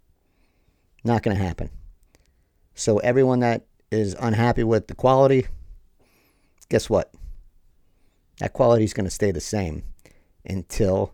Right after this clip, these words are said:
the U F C pays for high quality athletes. You tell a high quality athlete they're gonna make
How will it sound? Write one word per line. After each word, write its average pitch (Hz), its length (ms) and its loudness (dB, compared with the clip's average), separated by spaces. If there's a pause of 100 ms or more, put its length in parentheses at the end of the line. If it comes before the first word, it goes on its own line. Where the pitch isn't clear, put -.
the 98 120 -4
U 101 160 -2
F 90 100 -6
C 95 360 -6 (460)
pays 90 640 0 (420)
for 110 160 -2
high 80 240 -4
quality 98 420 -2
athletes. - 580 -4 (880)
You - 60 -20
tell 139 160 2
a - 20 2
high 117 160 4
quality 107 380 6
athlete 110 300 4
they're 98 80 0
gonna 104 140 0
make 98 340 -4